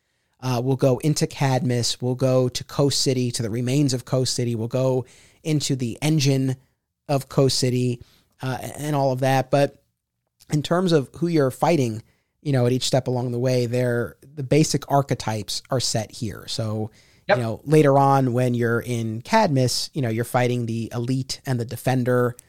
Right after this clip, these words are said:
Speaker 1: Uh, but again, still s-, or, all sort of following the same basic archetype. And when you're in Coast City, you're fighting the, the,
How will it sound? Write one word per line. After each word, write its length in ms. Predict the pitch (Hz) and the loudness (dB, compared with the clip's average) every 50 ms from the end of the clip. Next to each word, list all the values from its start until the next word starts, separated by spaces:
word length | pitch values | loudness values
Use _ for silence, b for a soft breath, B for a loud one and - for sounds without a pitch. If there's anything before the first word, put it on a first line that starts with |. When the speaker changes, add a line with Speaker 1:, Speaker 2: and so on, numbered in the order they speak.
| b b b b _ | b b b b _
Speaker 1:
Uh, 360 | - 117 117 113 107 110 113 117 | -8 -6 -4 -2 -2 -4 -4 -4
but 260 | 123 135 127 120 - | -2 -2 -2 -2 0
again, 260 | 147 135 143 135 - | -2 0 0 0 0
still 480 | - - - 170 160 151 143 139 131 - | -2 -2 0 0 2 2 2 0 -2 -4
s-, 120 | - - - - | -6 -6 -4 0
or, 200 | - 165 151 - - | 0 0 0 0 2
all 180 | - 143 165 | 4 4 4
sort 220 | 165 - - 151 127 | 4 4 2 0 0
of 80 | 120 | 0
following 400 | - - 127 123 123 120 117 117 | 0 0 2 2 2 0 0 -2
the 80 | 117 113 | -4 -4
same 220 | - - 120 117 | -4 -4 -4 -4
basic 320 | 110 113 110 - - - - | -6 -6 -8 -8 -6 -4 -4
archetype. 420 | 110 120 - - - 113 113 117 | -4 -4 -4 -6 -8 -6 -4 -2
And 140 | 131 131 135 | -2 0 0
when 100 | 139 143 | 2 2
you're 120 | 147 139 | 2 0
in 40 | 131 131 | 0 -2
Coast 280 | - - 139 123 - | 0 0 0 0 0
City, 160 | - 240 208 | -2 -2 0
you're 100 | 175 151 135 | 0 0 0
fighting 380 | - - 120 120 117 120 120 | 0 0 -2 0 0 -2 -4
the, 260 | 110 110 113 110 101 85 | -4 -4 -6 -6 -6 -6
the, 200 | 117 123 113 | -6 -6 -6